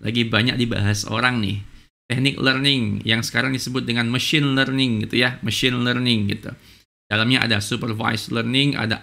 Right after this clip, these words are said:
unsupervised learning, dan ada reinforcement learning. Ini kalau dibuka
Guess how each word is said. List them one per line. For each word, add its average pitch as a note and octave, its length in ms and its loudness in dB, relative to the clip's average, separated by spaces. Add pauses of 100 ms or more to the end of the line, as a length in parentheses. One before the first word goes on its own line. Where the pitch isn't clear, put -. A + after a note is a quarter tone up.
unsupervised C3+ 960 -2
learning, B2 400 -2
dan A2+ 160 -2
ada A#2 320 0 (240)
reinforcement B2+ 720 -6
learning. A2+ 400 -6 (560)
Ini - 0 -
kalau A3 160 0
dibuka F3 320 2